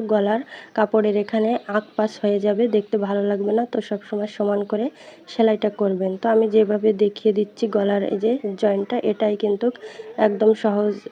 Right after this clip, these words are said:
আর এভাবে করে করলে কিন্তু এই যে ভালো লাগে। তো দেখতে পাচ্ছেন এভাবে করে উল্টিয়ে তো এর উপরে একটা আমি যে সেলাই বসিয়ে নিব। আপনারা চাইলে এখানে হাতের সেলাইও দিয়ে নিতে পারেন। তো আমি মেশিন এভাবে করে সেলাই দিব, আর এখানে অবশ্যই টেনে টেনে সেলাই দিতে হবে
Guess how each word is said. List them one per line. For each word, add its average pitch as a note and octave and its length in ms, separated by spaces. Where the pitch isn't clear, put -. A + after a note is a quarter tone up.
আর G3+ 180
এভাবে G#3 300
করে A3 260
করলে G#3 380
কিন্তু G#3+ 260
এই G#3 140
যে A#3 140
ভালো G3+ 280
লাগে। G3+ 280
তো A#3+ 80
দেখতে A#3 240
পাচ্ছেন B3 260
এভাবে A3+ 260
করে A#3 180
উল্টিয়ে A3 400
তো A3+ 80
এর A3+ 180
উপরে A3+ 340
একটা G#3+ 300
আমি G#3 220
যে A#3 140
সেলাই G#3+ 320
বসিয়ে G#3+ 380
নিব। F#3+ 180
আপনারা G#3 380
চাইলে G#3 320
এখানে G#3+ 240
হাতের G#3+ 340
সেলাইও G#3 400
দিয়ে G3+ 200
নিতে G3+ 260
পারেন। G#3 300
তো - 40
আমি B3 180
মেশিন A3+ 400
এভাবে G#3+ 340
করে A3 200
সেলাই G#3 340
দিব, A3 140
আর A#3 120
এখানে G#3+ 260
অবশ্যই G#3+ 340
টেনে G#3 300
টেনে G#3 240
সেলাই G#3 320
দিতে G#3 240
হবে G#3 240